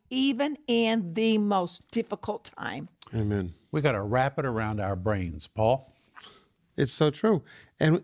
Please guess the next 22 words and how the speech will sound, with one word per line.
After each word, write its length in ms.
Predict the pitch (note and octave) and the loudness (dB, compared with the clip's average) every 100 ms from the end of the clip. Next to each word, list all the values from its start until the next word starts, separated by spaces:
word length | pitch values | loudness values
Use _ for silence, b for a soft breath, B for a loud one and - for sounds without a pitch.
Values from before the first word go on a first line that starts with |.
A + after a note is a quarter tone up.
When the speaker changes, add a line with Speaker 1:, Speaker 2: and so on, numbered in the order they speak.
| - | -2
Speaker 2:
when 180 | D#3 D#3 | 0 2
we 80 | |
remind 500 | C#3 C#3 B2+ C3+ D#3+ | 2 2 2 2 2
ourselves 500 | E3+ E3 F#3 F#3 E3+ | 0 0 0 0 0
of 100 | D#3 | -2
these 200 | B2+ B2+ | 0 -2
simple 420 | - - D3 D3+ C#3+ | -2 0 2 0 0
things, 520 | D3 D3+ F3+ F3 - B B B B | 2 2 0 -6 -14 B B B B
sometimes 560 | - - G#3 F#3+ F3 D3+ | -4 0 2 4 2 2
it 120 | D#3 | 0
may 260 | C#3+ D3 D3 | 2 2 2
seem 520 | - C#3+ C#3 C3+ B2 b b b b | 0 0 2 2 0 b b b b
redundant 600 | C#3 C3 D3+ E3 D#3 D3 | -2 2 2 2 -2 -6
to 100 | - | -8
remind 420 | A#2+ A#2 B2+ C3+ B2+ | -6 -2 0 0 -2
yourselves 560 | B2 - A#2 A#2 - | -4 -2 0 0 -2
of 100 | G#2 | -6
the 60 | G#2 | -4
simple 340 | - B2 A#2 | -2 -2 -2
things, 460 | A2 A2+ F2+ F2 - B B B _ | -4 -4 -4 -8 -14 B B B _
but 140 | C#3+ | 0
it's, 260 | C#3+ C3+ | 0 0